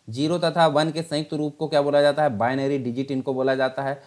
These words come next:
और संक्षेप में अलग-अलग बोले तो इनको बिट भी कहा जाता है। बिट मतलब सिंगल ज़ीरो या सिंगल वन को यहाँ पे बिट कहा जाता है।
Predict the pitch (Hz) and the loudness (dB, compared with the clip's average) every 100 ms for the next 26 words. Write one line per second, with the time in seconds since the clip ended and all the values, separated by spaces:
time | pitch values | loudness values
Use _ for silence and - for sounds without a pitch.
0 | _ - 120 143 143 143 170 165 156 160 | _ -8 -6 -4 -4 0 -2 0 -2 -2
1 | - 143 143 147 139 135 139 143 143 147 | 0 2 4 4 2 0 -2 -2 -4 -2
2 | 120 123 135 135 135 107 101 101 90 101 | -2 -2 -2 -2 -4 -6 -6 -8 -10 -12
3 | 95 98 120 110 90 113 131 - 139 147 | -12 -10 -10 -10 -12 -10 -10 -6 0 0
4 | 143 135 143 143 127 127 127 139 135 135 | 2 0 0 -2 -4 -6 -4 -2 -2 -2
5 | 135 131 143 113 104 101 98 98 92 98 | -4 -2 -4 -2 -4 -4 -6 -8 -10 -12
6 | 95 | -14